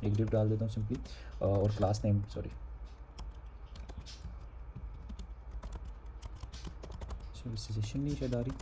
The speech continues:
class name ऐड कर देता हूँ, let's say,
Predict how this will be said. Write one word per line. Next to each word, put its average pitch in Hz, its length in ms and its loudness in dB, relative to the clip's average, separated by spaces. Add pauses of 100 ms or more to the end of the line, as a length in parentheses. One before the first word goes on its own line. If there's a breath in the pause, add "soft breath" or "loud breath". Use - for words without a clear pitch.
(520 loud breath)
class - 480 -2
name 104 240 2 (4000)
ऐड 113 180 6
कर 117 100 6
देता 107 260 8
हूँ, 107 220 8
let's 101 200 4
say, 104 160 8